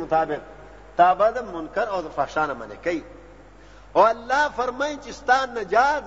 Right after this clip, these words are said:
ذریعه هم دغه منځ دی چې «قد افلح المؤمنون الذين هم في صلاتهم خاشعون.» مؤمنان کامیاب شو. کوم مؤمنان؟ هغه مؤمنان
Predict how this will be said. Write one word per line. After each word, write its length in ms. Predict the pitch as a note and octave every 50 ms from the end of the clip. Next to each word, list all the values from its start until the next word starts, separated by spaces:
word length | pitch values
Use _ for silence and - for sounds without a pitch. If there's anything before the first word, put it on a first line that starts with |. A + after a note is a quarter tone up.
| - -
ذریعه 360 | F3+ G#3 G3+ A3 A3+ B3+ C#4 A#3+ F3 G#3+
هم 160 | D4 F4 E4+
دغه 200 | D#4 D#4 C#4 C4
منځ 220 | B3+ A#3 A#3+ A#3 G#3+ G3
دی 100 | A3 G#3
چې 100 | - G3+ G3+ - G#3+
«قد 100 | G#3 F#3+
افلح 340 | F#3+ F#3 - F3+ F3+ D#3
المؤمنون 960 | F3 F3+ F3 E3+ E3+ D3+ E3 D#3+ D#3+ D#3 D#3 E3 F3+ G#3 A3+ A#3+ C4 C#4+ D4+ C#4+ - - - - - - - - - - - - - - - -
الذين 460 | F#3 G3+ G#3 G#3 F#3+ F#3 C4 D4 D#4
هم 240 | D4+ D4 B3 C4+ C4+
في 200 | - G#3 A#3 A3
صلاتهم 580 | - G#3 G3+ G#3 G3+ F#3+ F#3 F3+ E3+ F3 E3+ -
خاشعون.» 460 | - D#3 D3 C#3 - - A#2 A2 G#2+ - - - - - - - - - - - - - - - - - - - - - - - - - - - - - - G2+
مؤمنان 540 | B2 C3 C3+ C3 C3+ C#3 D#3 F3+ G3 G3 F3 -
کامیاب 440 | D3+ C#3+ C3+ B2+ C3+ D3 D#3+ E3 C3+ B2 - -
شو. 60 | - -
کوم 120 | - A#3+ B3+
مؤمنان؟ 500 | B3 A#3 A3 G3 E3+ D3+ C3+ A#2+ G#2 F#2+ - - - - - - - - - -
هغه 340 | B2 C3+ A#3 C#4+ D4+ D4+ D#4
مؤمنان 600 | D#4 D4 C#4+ C#4 C4+ B3+ A#3+ A#3 A3 G3 D#3+